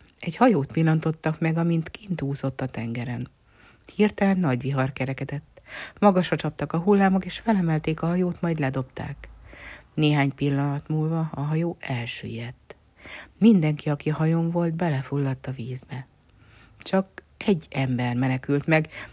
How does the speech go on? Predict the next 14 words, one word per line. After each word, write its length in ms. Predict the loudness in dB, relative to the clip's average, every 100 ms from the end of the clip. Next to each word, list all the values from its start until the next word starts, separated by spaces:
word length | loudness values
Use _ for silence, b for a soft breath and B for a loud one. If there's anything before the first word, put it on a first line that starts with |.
| -18 0
ő 260 | 2 2
egy 200 | 0 0
nagyobb 340 | 2 2 2 0
deszkába 560 | 0 -2 -4 -4 -4
kapaszkodva 580 | -6 -6 -6 -8 -8 -6
jutott 320 | -4 -2 -4
ki 140 | -6 -6
a 60 |
szárazföldre. 1000 | -6 -6 -6 -6 -8 -8 -10 -10 -10 -14 -18 -20 -20 B B B B -8
Az 180 | -6
emberen 440 | 0 2 2 2 2
nem 240 | 0 0
volt 260 | 0 -2 -2
ruha, 340 | -6 -4 -6